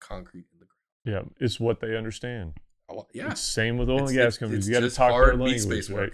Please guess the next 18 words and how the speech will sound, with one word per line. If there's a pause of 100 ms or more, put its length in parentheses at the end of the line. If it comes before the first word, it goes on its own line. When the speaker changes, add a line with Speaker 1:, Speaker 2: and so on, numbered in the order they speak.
(120)
Speaker 1:
work.
Speaker 2:
Right,
Speaker 1:
And,
Speaker 2:
right.
Speaker 1:
and,
and
it's, (460)
and (560)
there's
learning.
It's
a
ramp
up
there.
You
know,
certainly